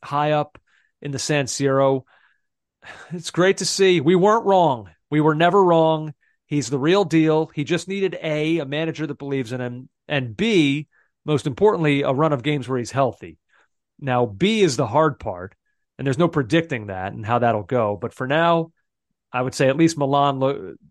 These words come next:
they look validated in their pursuit and in their desire to play him, that maybe this wasn't just some, you know, some P R stunt. "Oh, we need a, we need an American." Mm, well, you got one, and it's, I'd say you got a pretty damn good one.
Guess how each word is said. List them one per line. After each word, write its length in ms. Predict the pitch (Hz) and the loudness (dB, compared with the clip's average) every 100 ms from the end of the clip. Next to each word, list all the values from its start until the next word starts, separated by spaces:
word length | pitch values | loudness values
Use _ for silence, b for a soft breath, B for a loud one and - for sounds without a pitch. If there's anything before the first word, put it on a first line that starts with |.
| - | 0
they 100 | 165 | 2
look 160 | 185 110 | 4 2
validated 540 | 165 160 143 139 131 | 2 2 2 0 -2
in 80 | 127 | -4
their 100 | 120 | -6
pursuit 500 | - 117 - 123 101 | -6 -10 -6 -6 -6
and 140 | 113 | -6
in 100 | 120 | -2
their 140 | 123 117 | -2 -2
desire 340 | 107 123 120 | 0 0 0
to 60 | 107 | -2
play 240 | - 117 | -8 -10
him, 120 | 98 | -8
that 120 | 104 117 | -12 -6
maybe 240 | 131 131 | -4 -2
this 180 | 123 117 | -2 -2
wasn't 240 | 123 117 113 | -2 -2 -4
just 220 | 120 - | -6 -6
some, 320 | 123 110 101 b b b _ | -8 -8 -14 b b b _
you 100 | 135 | -16
know, 200 | 98 90 _ _ _ - | -16 -18 _ _ _ -12
some 240 | - 127 | -8 -8
P 200 | 117 127 | -2 2
R 140 | 120 | 2
stunt. 300 | 113 - 117 | 0 -6 -4
"Oh, 80 | 127 | -2
we 140 | 123 123 | -2 -2
need 160 | 120 | -2
a, 120 | 113 | -4
we 160 | 110 127 | -6 -6
need 180 | 131 131 | -4 -4
an 100 | 120 | -6
American." 600 | 113 120 117 - 92 82 _ b b b _ _ | -6 -6 -8 -10 -16 -16 _ b b b _ _
Mm, 300 | - 110 104 - _ - | -20 -18 -18 -20 _ -14
well, 300 | 117 110 95 _ _ | -10 -10 -12 _ _
you 100 | 123 | -6
got 260 | 117 175 151 | 2 2 2
one, 180 | 107 104 | -4 -8
and 100 | 107 | -10
it's, 320 | - - - _ _ | -12 -12 -14 _ _
I'd 180 | 110 113 | -10 -8
say 180 | - 120 | -4 -4
you 60 | |
got 140 | 117 117 | -2 -4
a 60 | |
pretty 240 | 110 143 139 | -4 -6 -4
damn 260 | 135 127 | -2 -4
good 180 | 113 110 | -4 -8
one. 240 | 95 90 | -8 -16